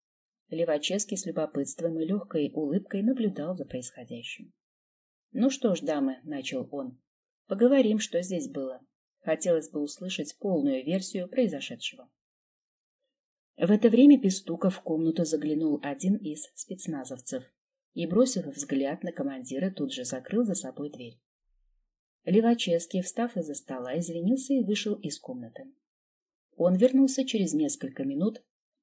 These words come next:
с чуть более посуровевшим лицом, чем когда уходил. «Последняя информация», — начал он первым разговор. В сгоревшем доме обнаружено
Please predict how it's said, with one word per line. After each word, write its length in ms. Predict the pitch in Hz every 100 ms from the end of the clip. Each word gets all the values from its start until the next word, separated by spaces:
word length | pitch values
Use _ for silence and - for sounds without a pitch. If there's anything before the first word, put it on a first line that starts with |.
| _ _ _ _
с 100 | -
чуть 320 | - 220 - -
более 460 | 180 190 165 147
посуровевшим 840 | 147 180 - 165 151 135 - 156 156
лицом, 520 | 220 - 156 117 - -
чем 240 | - 135
когда 360 | - 143 131 127
уходил. 520 | - 196 196 131 - _ _ _ _ _ _ _ _ _ -
«Последняя 540 | 175 - 180 175 185
информация», — 840 | 185 202 202 160 135 - 131 127 -
начал 480 | 151 143 - 135 -
он 240 | 180 233
первым 500 | 233 147 147 156 -
разговор. 640 | 147 - - 135 127 127 - _ _ _ _ _ _ _
В 80 | 180
сгоревшем 680 | 160 196 196 185 - 175 170
доме 280 | 214 226
обнаружено 960 | - 165 147 160 151 143 165 185 220